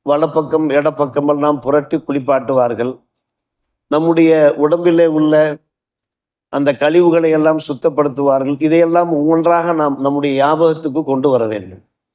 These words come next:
அதே போன்று கபறுகளில் நல்லடக்கம் செய்துவிட்டு அவர்கள் புறப்பட்டு போய்விடுவார்கள், நம் கூட இருக்க மாட்டார்கள். பிறகு கபறுகளில் என்ன நடக்கும் என்பது பற்றி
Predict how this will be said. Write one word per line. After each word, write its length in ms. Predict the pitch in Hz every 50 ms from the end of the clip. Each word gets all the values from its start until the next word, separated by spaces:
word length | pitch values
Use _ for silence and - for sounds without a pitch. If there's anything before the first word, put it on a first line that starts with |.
| _ _ _ _ - - - - _ _ _ _ _ _
அதே 240 | - 147 156 180 196 208
போன்று 420 | 175 147 180 180 180 175 185 190 185 175 156 139 131 120 120 - _ _
கபறுகளில் 680 | - 156 156 160 185 180 170 170 170 165 165 175 170 156
நல்லடக்கம் 540 | 147 156 165 175 165 170 165 - 160 156 151
செய்துவிட்டு 500 | - 160 151 147 156 151 151 151 151 185
அவர்கள் 360 | 170 165 165 160 175 170 156
புறப்பட்டு 400 | - 170 180 170 160 185 160 175
போய்விடுவார்கள், 540 | 156 143 151 147 143 139 135 131 127 123 127
நம் 180 | 131 131 123 -
கூட 120 | 170 165 170
இருக்க 240 | 147 156 147 156 160
மாட்டார்கள். 560 | 156 139 131 113 127 117 107 107 - 98 _ _ _ _ _ _ _ _ _ _ _ _ _ _ _ _ _ _ _ _ _ _ _ _ _ -
பிறகு 280 | 175 185 185 185 190 190
கபறுகளில் 640 | - 220 202 165 196 202 196 190 196 190 180 180 165
என்ன 120 | 160 170 185
நடக்கும் 420 | 180 170 165 175 170 170 185 175 170
என்பது 320 | 165 165 160 160 156 156
பற்றி 320 | 147 165 160 147 170 180